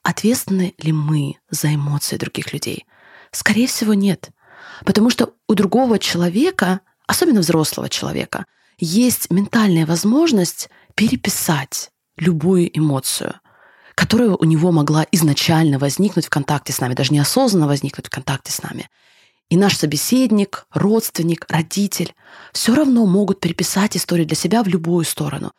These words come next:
Они могут вернуться в негатив, стресс, раздражение, недовольство, но точно так же они могут вернуться в устойчивость,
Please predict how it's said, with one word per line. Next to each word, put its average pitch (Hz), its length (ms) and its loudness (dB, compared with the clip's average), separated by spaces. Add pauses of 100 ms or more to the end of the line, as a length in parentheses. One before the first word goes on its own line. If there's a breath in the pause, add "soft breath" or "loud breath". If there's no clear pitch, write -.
(180)
Они 156 200 4
могут 165 220 2
вернуться 151 320 -2
в 131 60 -4
негатив, 151 640 0 (160 soft breath)
стресс, 208 580 0 (140 loud breath)
раздражение, 185 840 2
недовольство, 175 680 0 (180 soft breath)
но - 80 -6
точно 220 260 0
так 226 180 2
же 196 80 2
они 196 120 2
могут 202 240 2
вернуться 202 340 0
в 196 80 -2
устойчивость, - 800 -2